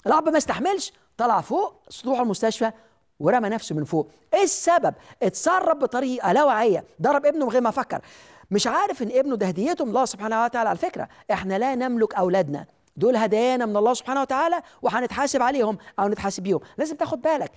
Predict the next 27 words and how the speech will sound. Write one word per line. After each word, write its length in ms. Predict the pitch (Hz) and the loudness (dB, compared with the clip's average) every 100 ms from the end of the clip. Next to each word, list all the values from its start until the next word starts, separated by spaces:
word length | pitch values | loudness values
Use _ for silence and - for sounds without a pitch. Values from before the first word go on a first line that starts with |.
| - 311 | -4 -2
ابني 360 | 349 262 247 - | 0 -2 -2 0
أو 120 | 202 | 0
بنتي 360 | 262 240 254 - - | -2 -4 -8 -10 -6
أربيهم 340 | 254 302 370 - | -2 0 0 -2
أحسن 400 | 330 302 339 311 | -6 -4 -4 0
تربية. 480 | 294 285 370 - - _ _ _ _ | 0 0 -2 -4 -6 _ _ _ _
كلنا 420 | - 453 494 415 185 | -2 2 2 0 0
غلطنا 320 | 202 196 151 | -2 -2 -8
في 60 | |
تربية 260 | 175 160 170 - | -6 -4 -4 0
أولادنا، 420 | 151 147 156 226 - _ | 2 2 0 -4 -8 _
ولكن 260 | 226 269 330 | 0 2 0
لازم 220 | 349 302 | 0 -2
يكون 160 | 294 | 0
واحد 180 | 294 269 | 0 2
يعرف 200 | 269 240 | 0 0
يربيهم 260 | 247 285 277 | -2 -4 -4
بالعقل. 340 | 294 311 170 - - | -2 -2 -4 -10 -4
أنا 100 | 190 | 0
لسه 260 | 269 - 262 | 0 0 2
دلوقتي 360 | 214 - 180 - _ _ _ _ _ _ _ _ _ _ _ | 2 0 -6 -8 _ _ _ _ _ _ _ _ _ _ _
بقول 300 | 170 208 214 | 0 2 2
يعني 280 | 190 175 170 - - | 2 0 -4 -10 -6
لو 180 | 156 175 | 0 2
رجعت 300 | 160 269 262 | 2 0 -2
تاني 240 | 233 226 | -4 -2
للماضي 420 | 208 180 190 202 | -2 -2 -2 -2